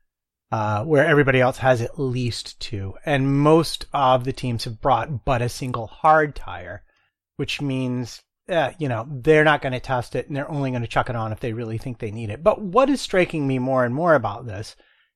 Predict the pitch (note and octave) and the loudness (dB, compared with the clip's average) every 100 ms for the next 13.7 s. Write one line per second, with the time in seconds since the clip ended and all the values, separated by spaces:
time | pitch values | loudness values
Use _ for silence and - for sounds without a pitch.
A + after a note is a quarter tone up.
0 | _ F3 D#3 D#3+ D3 - F3+ A#3 G#3 F#3 | _ 0 4 4 2 2 2 2 0 0
1 | D#3+ D#3+ C#3+ C#3+ - F3+ D#3+ C3 C3 A2+ | 0 -2 -2 -4 -2 0 2 2 0 -2
2 | G#2 - A2 - - B2+ - - D#3 - | -4 -6 -10 -10 -8 -6 -6 -2 -2 0
3 | C3+ B2 - A2 G#2+ G#2+ _ - D3 C#3+ | -2 -2 -4 -2 -2 -4 _ 2 2 6
4 | C3+ B2+ A2+ G#2 G2 G#2 - B2+ C3+ C3 | 4 4 2 2 -2 -6 -10 0 2 2
5 | - A#2+ A2 G#2+ G#2 G#2 - - _ E3+ | 0 -4 -4 -6 -6 -8 -12 -18 _ 4
6 | D#3+ - - G#3+ A3+ G#3 G3 F3 D#3+ - | 4 2 2 6 6 4 4 4 4 0
7 | F#3+ D3+ C3+ - E3+ G3+ D#3 A2+ B2+ - | -6 -6 -6 -6 -2 0 0 -2 -10 -12
8 | - - - A#3 - - - _ - E3 | -12 -8 4 4 4 -6 -8 _ -2 0
9 | G3 C4 A#3 A#2 G#2+ A2+ - _ - D3 | 0 2 2 0 -4 -8 -16 _ 0 4
10 | C#3+ C#3+ - D3 D#3 - G#2 - C3+ A2+ | 6 4 2 2 2 -2 -8 -4 -4 0
11 | C3+ C3+ B2 A2 A2+ B2+ C3+ C#3 C#3+ - | 0 2 0 -4 -4 2 2 2 -2 -4
12 | C#3+ A2+ G2 - - F#3+ E3 - B2+ A2 | -4 -4 -4 -8 -6 0 0 -2 -6 -6
13 | - A3 G#3+ C3+ G#2 A2 | 0 6 6 6 0 -4